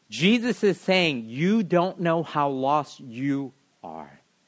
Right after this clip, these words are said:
See, the definition of sin that the Pharisees are working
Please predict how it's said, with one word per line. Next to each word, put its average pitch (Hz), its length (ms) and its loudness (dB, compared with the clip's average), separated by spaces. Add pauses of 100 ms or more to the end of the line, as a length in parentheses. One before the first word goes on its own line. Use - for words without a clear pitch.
(1000)
See, 190 340 2 (300)
the 165 80 4
definition 190 1000 4
of 151 200 -4
sin 151 760 0
that 156 280 0
the 160 80 -2
Pharisees 170 640 2
are 143 100 2
working 139 480 -2